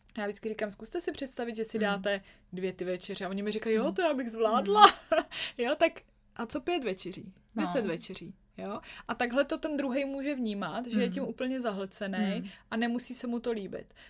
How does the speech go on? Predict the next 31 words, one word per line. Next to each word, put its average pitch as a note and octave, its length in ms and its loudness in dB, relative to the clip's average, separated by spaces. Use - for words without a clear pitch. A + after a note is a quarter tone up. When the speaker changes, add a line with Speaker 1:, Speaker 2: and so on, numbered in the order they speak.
Speaker 1:
Takže A3 520 0
za A#3+ 160 2
mě C4 420 2
jako A3+ 380 0
furt - 360 -4
je C4+ 100 4
důležitý, G#3 600 -2
že G#3 120 -8
ta A3+ 120 -4
párová B3 480 2
dynamika G3+ 520 -2
může A3+ 300 -2
se C4 160 -4
měnit A#3+ 760 -2
s - 160 -6
jakýmkoliv D4 560 0
partnerem, F3+ 680 -2
jo. G#3 200 -2
Speaker 2:
Mhm. F3+ 280 -2
Speaker 1:
Já A3 80 4
v A3 60 2
jednom D#4 260 0
vztahu F#3+ 580 -6
můžu B3 260 -4
být B3 240 0
právě G#3 340 -4
zavděčitelka A#3+ 1000 -8
a A3 60 0
v G#3 60 -4
jiném D4+ 260 -2
vztahu F3+ 640 -4